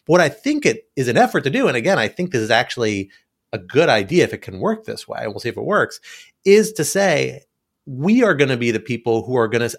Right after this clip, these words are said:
identify, these are the things that really matter on China. And therefore, when other people try and use China as,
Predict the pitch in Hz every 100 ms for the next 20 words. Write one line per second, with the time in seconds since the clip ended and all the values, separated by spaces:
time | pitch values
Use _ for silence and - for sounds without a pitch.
0 | - 113 95 123 160 160 - 101 92 101
1 | 143 214 185 135 151 117 107 107 120 104
2 | 92 92 92 - 73 - - - _ _
3 | _ _ _ _ - - _ _ - 156
4 | 147 131 226 214 151 127 120 127 - 190
5 | 190 160 131 123 123 107 110 170 143 -
6 | 139 120 120 117 - 127 113 107 107 101